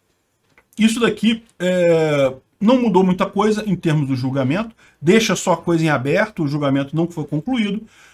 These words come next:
mas, assim, n-, não deixa de ser um, um pezinho na porta lá do S T F, porque o Nunes Marques tá querendo justamente mostrar que isso daí é errado.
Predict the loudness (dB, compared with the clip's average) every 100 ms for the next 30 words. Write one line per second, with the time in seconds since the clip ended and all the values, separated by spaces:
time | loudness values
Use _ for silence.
0 | _ -4 -2 -4 -6 -4 -4 -2 0 0
1 | 0 -2 -4 0 0 0 -2 -2 0 0
2 | 2 2 -2 2 2 2 -2 -2 -2 -6
3 | -6 -4 -4 -8 _ _ _ -8 -2 0
4 | 2 0 2 2 0 -4 -6 -4 -4 -2
5 | -2 -6 -4 -2 -2 -2 -2 -2 -6 -2
6 | -2 -4 -10 -4 -2 -4 -6 -4 0 -2
7 | -4